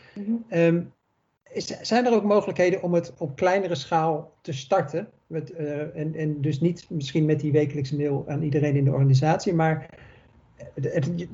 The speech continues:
Speaker 2: dat kun je natuurlijk ook op teamniveau doen, hoor. Maar zijn er andere manieren waarop je het kunt aanvliegen?
Speaker 1: Je kan het volgens mij zo groot of zo klein maken als dat je zelf wil.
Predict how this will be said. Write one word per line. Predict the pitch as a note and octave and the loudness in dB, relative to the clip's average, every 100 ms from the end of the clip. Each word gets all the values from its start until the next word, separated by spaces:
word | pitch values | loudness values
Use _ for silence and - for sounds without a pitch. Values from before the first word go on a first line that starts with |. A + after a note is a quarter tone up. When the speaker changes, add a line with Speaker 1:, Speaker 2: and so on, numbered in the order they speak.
| - | -10
Speaker 2:
dat | E3 - E3+ | -8 -2 0
kun | D#3 | 4
je | D3+ | 4
natuurlijk | C#3 D#3 D3+ | 6 4 4
ook | C3+ | 2
op | |
teamniveau | - D3+ C3 C3+ | 2 4 4 4
doen, | C3+ C3+ | 4 4
hoor. | D#3+ | 2
Maar | E3+ D#3+ - - _ _ _ _ | 0 0 -2 -12 _ _ _ _
zijn | - F3+ F#3+ | -6 -4 -4
er | |
andere | - G#3 G3 | 0 2 4
manieren | F3+ E3+ E3+ D3+ | 4 6 4 4
waarop | D#3 C#3 | 2 0
je | D3+ | 0
het | C#3+ | -2
kunt | D3+ D3 | -2 -4
aanvliegen? | D3 F#3 F3 G3+ - _ _ _ _ _ _ _ _ _ _ _ | -4 -6 -6 -8 -8 _ _ _ _ _ _ _ _ _ _ _
Speaker 1:
Je | F#3+ | -16
kan | - G3+ | -8 -4
het | G#3+ - | -4 -4
volgens | A3+ A3+ - | -4 -4 -2
mij | G#3 | -2
zo | G#3+ | -2
groot | G#3 G#3+ G#3+ | -2 -2 -2
of | - | -4
zo | A3 | -6
klein | G#3+ F#3+ G3 | -2 -2 -2
maken | G3 G3 | -4 -4
als | G#3+ G#3+ | -6 -4
dat | G3+ | -6
je | - | -6
zelf | G#3+ G3+ G3+ | -4 -4 0
wil. | A3 A#3 F#3 | 2 2 0